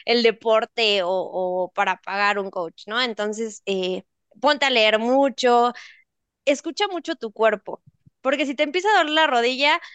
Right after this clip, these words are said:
la pisada que estás haciendo está mal o estás respirando, o sea, es escucharte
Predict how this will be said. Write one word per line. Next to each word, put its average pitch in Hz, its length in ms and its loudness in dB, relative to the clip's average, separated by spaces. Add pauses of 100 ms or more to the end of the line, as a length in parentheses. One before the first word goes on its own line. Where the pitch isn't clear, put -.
(280)
la 269 240 2
pisada 311 300 -2
que 320 80 -10
estás 277 180 -12
haciendo 277 480 -8
está 233 260 0
mal 269 500 2
o 247 500 2 (200)
estás 254 260 -2
respirando, 240 680 -2 (360)
o 247 120 -4
sea, 262 220 0 (480)
es 311 100 -4
escucharte 269 840 -4